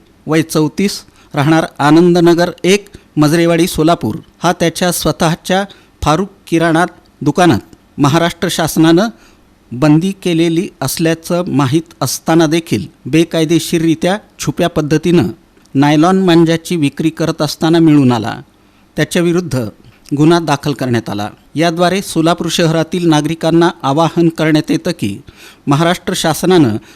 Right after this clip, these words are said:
नायलॉन मांजा विक्री करणं आणि वापरण्यास निर्बंध घातले असून कोणीही नायलॉन मांजाचा वापर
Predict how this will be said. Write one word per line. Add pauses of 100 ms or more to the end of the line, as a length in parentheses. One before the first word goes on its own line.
(120)
नायलॉन
मांजा
विक्री
करणं (320)
आणि
वापरण्यास
निर्बंध
घातले
असून (380)
कोणीही (160)
नायलॉन
मांजाचा
वापर